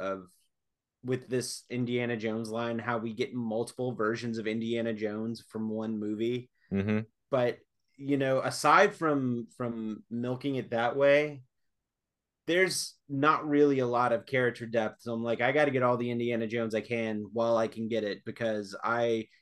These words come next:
Speaker 1: if this line lasts past three more years, I'd be shocked.
Speaker 2: No, I don't think it's gonna last six more months.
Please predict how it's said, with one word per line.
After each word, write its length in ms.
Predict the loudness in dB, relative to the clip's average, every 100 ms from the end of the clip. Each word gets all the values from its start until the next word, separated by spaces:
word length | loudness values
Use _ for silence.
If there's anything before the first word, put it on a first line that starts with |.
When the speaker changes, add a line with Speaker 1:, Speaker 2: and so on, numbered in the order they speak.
| _
Speaker 1:
if 160 | -4 0
this 240 | 0 0
line 360 | 2 4 6 4
lasts 460 | 2 0 -2 -8 -12
past 560 | -2 0 0 -4 -16 -12
three 200 | -6 -4
more 220 | -2 -2
years, 440 | -2 0 0 0 0
I'd 220 | -2 -2
be 240 | -6 -8 -12 _
shocked. 500 | -8 -4 -4 -8 -20 _ _ -16 -4
Speaker 2:
No, 420 | -2 0 -2 -4 2
I 100 | 6
don't 180 | 6
think 180 | 4 2
it's 180 | 2 0
gonna 160 | -2 0
last 320 | 0 -2 -2
six 200 | -6 -4
more 140 | -6
months. 480 | -2 -2 -2 -6 -16